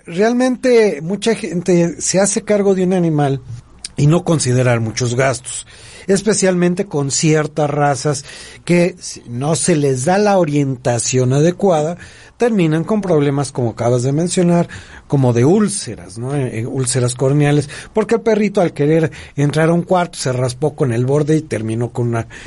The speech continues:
lesión en la córnea o cosas así por el estilo. Entonces ya tendríamos la posibilidad de encontrar un directorio, eh, que nos facilite, que, que además con la aplicación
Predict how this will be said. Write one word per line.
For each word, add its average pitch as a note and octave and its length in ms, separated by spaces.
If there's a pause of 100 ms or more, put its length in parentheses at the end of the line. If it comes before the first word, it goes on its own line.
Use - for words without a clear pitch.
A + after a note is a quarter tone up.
(200)
lesión C3+ 480
en C#3+ 140
la D3 140
córnea F3+ 560
o A2 260
cosas C3+ 460
así - 160
por C#3+ 220
el C#3 120
estilo. D3+ 460 (420)
Entonces F#3 680
ya G3+ 160
tendríamos F#3 720
la C#3+ 100
posibilidad C#3+ 600
de C#3 500
encontrar B2 640
un B3 140
directorio, G3 760 (400)
eh, C#3+ 340
que C#3+ 160
nos C#3+ 200
facilite, C3+ 680
que, A#2+ 360
que C3 120
además C#3 420
con C#3+ 220
la B2+ 60
aplicación C#3+ 720